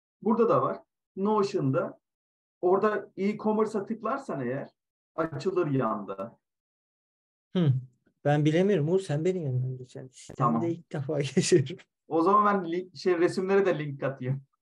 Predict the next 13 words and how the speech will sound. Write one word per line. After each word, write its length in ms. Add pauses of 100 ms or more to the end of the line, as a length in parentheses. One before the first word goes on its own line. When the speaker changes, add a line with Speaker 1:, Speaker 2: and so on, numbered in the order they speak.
(120)
Speaker 1:
<laughs> 1200
Speaker 2:
Tamam, 360
harika 560
bu 120
arada. 480
Bir 100
tane 360
örnek 440
bileşen 480
var. 180
Speaker 1:
Aynen. 200 (840)
Bunu 240
mesela 560